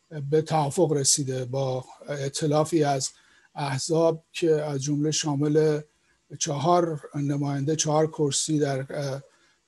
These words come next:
کنست می‌شه که، اه، یک ائتلاف عربی، اه، اه، اسرائیل رو،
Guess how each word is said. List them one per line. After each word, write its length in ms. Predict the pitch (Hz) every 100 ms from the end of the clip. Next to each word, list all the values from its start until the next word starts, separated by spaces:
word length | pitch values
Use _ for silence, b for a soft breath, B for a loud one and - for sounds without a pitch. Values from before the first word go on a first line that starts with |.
| - 143
کنست 560 | - 160 143 - 196 190
می‌شه 320 | 175 175 160
که، 500 | 156 165 156 151 156 -
اه، 260 | 143 139 139 143 - 160 - _
یک 160 | 151 147
ائتلاف 540 | 160 147 156 156 156
عربی، 720 | 165 165 156 156 147 147 175 165
اه، 180 | 143 127 _ b b b b
اه، 300 | - 127 160 - - - _ 233 233 226 180 139 147 147 143 139 139 - 147
اسرائیل 580 | 143 - 139 139 131 -
رو، 460 | 151 139 143 135 151